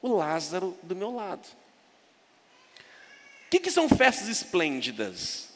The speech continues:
Aí eu pego você que tem um folhetinho, pega aí a primeira leitura. Vamos lá, Ctrl C, Ctrl V. Vamos estudar. Dever de casa. Isso aqui, gente, é a chave do céu do inferno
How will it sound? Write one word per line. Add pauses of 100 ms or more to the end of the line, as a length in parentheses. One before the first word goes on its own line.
Aí
eu
pego
você
que
tem
um
folhetinho,
pega
aí
a
primeira
leitura.
Vamos
lá,
Ctrl
C,
Ctrl
V.
Vamos
estudar. (640)
Dever
de
casa.
Isso
aqui,
gente,
é
a
chave
do
céu
do
inferno